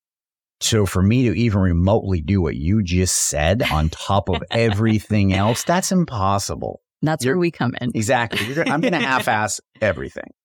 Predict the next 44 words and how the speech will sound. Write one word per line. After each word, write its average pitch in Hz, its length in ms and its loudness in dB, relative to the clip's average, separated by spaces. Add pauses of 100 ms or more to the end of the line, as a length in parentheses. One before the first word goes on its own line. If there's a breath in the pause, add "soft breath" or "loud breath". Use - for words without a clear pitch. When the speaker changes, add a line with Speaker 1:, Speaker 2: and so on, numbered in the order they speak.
(300)
Speaker 1:
Nothing's 147 380 2
gonna 135 140 0
be 123 80 2
of 117 100 -2
quality. 90 440 2
Nothing's 113 360 0
gonna 110 160 0
be 98 160 2
actually 92 300 0
well 85 260 2
thought 82 300 0
out 78 200 0
and 78 80 -8
well 76 160 0
done. 71 260 -2 (420)
So 110 340 2
my, 110 280 2
my 101 160 0
tidbit 107 380 -2
for 98 120 -4
the 95 160 2
other 98 180 2
owners 92 240 2
that 80 80 -2
are 80 80 -2
listening 92 360 0
right 78 220 2
now, 80 280 -2 (420)
if 101 160 -2
you're 107 100 0
trying 123 240 0
to 139 80 0
do 131 80 0
your 98 200 2
own 98 120 2
social 92 380 -2
media 80 280 2
on 80 80 0
top 85 160 -2
of 80 40 -2
running 82 220 2
your 78 100 2
own 80 80 0
company, 87 460 -2